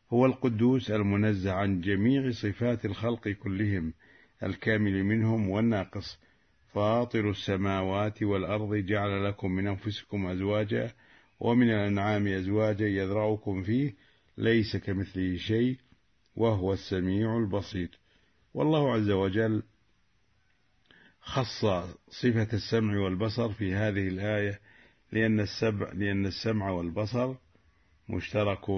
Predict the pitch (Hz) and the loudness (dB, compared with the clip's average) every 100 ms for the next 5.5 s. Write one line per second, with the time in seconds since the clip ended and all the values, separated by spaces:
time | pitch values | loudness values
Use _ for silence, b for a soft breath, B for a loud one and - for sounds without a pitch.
0 | 85 82 85 101 104 98 98 95 110 120 | 0 -2 0 0 0 0 -2 0 0 2
1 | 117 113 98 92 107 123 110 113 104 98 | 2 0 0 0 0 0 -2 0 2 2
2 | 87 80 80 b b b b b _ _ | -2 -4 -10 b b b b b _ _
3 | _ _ _ - 117 104 95 101 98 95 | _ _ _ -2 2 2 4 2 2 0
4 | 92 - 101 98 95 92 95 90 95 90 | -2 -4 -2 0 0 0 -2 -4 -4 -4
5 | 92 90 98 95 95 | -2 0 0 -2 -4